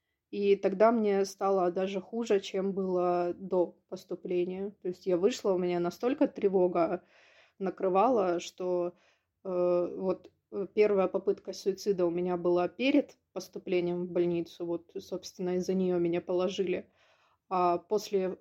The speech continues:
того, как я второй раз поступила в больницу, вторая попытка суицида была уже после неё, из-за того, что я уже тупо не могла справиться, ну, с тем уровнем тревоги, который был из-за неправильных препаратов.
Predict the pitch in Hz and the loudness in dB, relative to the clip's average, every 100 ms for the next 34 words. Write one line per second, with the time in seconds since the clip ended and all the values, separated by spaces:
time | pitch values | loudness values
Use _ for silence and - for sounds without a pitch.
0 | _ 202 190 190 190 180 180 - 208 277 | _ -2 -2 -2 -4 -6 -4 0 4 6
1 | 294 - 202 - - 196 190 180 185 190 | 4 0 -14 -14 -14 -6 -6 -4 -4 -4
2 | 185 180 - 180 170 226 _ _ - 214 | -4 -6 -6 -6 -6 -8 _ _ 2 4
3 | 247 233 196 202 - 220 - 185 - 208 | 4 0 -4 -4 -4 -10 -6 -6 -2 -2
4 | 180 175 185 202 196 190 - 190 - 190 | 0 -2 2 2 0 -4 -4 -6 -6 -8
5 | 185 185 226 277 208 196 185 214 - 202 | -6 0 0 0 -2 -4 -2 -4 -4 -6
6 | 190 190 196 220 208 208 190 185 180 190 | -6 -4 -6 -8 -6 -2 -2 -2 -2 -2
7 | 196 190 - - 185 196 - - 185 185 | -2 -4 -8 -4 0 0 -4 -8 -6 -6
8 | 180 - _ _ _ - 185 - - - | -8 -12 _ _ _ -8 -6 -6 -14 -2
9 | 202 196 196 190 185 185 196 190 226 202 | 2 4 4 2 -2 -2 0 4 4 2
10 | - 196 196 185 180 233 220 190 - 190 | -4 -4 -4 -2 -2 0 0 0 -4 -2
11 | 185 185 185 196 190 196 196 190 - 190 | -2 -4 -2 -2 0 2 2 2 -4 -10
12 | - 190 180 175 | -6 -4 -4 -6